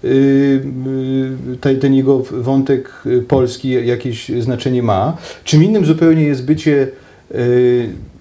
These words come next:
czy bycie postrzeganym jako Niemiec w Polsce, czego, czego do, do pewnego stopnia Bazyl doświadczył dwa lata temu, y, podczas, y,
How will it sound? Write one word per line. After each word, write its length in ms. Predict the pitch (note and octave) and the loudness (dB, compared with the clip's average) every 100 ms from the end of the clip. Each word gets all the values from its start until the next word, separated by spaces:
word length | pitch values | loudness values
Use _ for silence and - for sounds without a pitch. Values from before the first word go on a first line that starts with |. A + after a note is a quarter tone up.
| - | -16
czy 120 | - | -6
bycie 260 | B2 B2 C3 | -2 0 -2
postrzeganym 840 | - - - B2+ C#3 D3 C3 A#2+ | -4 -4 0 2 2 2 0 -2
jako 240 | A#2+ A2+ B2+ | -4 -2 0
Niemiec 380 | C#3 D3+ B2+ | 2 2 0
w 60 | - | -2
Polsce, 500 | C#3+ A#2+ G2+ - B2 | 0 0 -2 -2 -2
czego, 500 | B2 A#2 A#2+ A#2 G#2 | -2 -2 -2 -2 -4
czego 300 | - A2+ A2+ | -4 -2 -2
do, 160 | A2+ A#2 | -2 -2
do 120 | B2 | -2
pewnego 340 | B2+ B2+ C#3 | 0 0 0
stopnia 360 | C3 C3 B2 A#2 | 0 -2 -4 -2
Bazyl 260 | A#2 A2 A2 | -2 -2 -4
doświadczył 560 | - C3 B2 - A2+ - - - - - | -4 -2 -4 -2 -6 -6 -20 -20 -20 -8
dwa 260 | B2 A2+ A#2+ | -4 0 0
lata 220 | A2+ A2+ | 0 0
temu, 360 | B2+ A#2+ A2+ A2 - - - | 0 0 -2 -6 -14 -20 -16
y, 840 | A#2 A2+ A2 A2+ A2+ A2+ A2 G#2+ G#2+ | -6 -4 0 0 2 2 0 -2 -6
podczas, 600 | A#2 G#2+ A#2 G#2+ - - | -8 -4 -2 -2 -6 -10
y, 320 | - A2 A2 | -6 -2 -2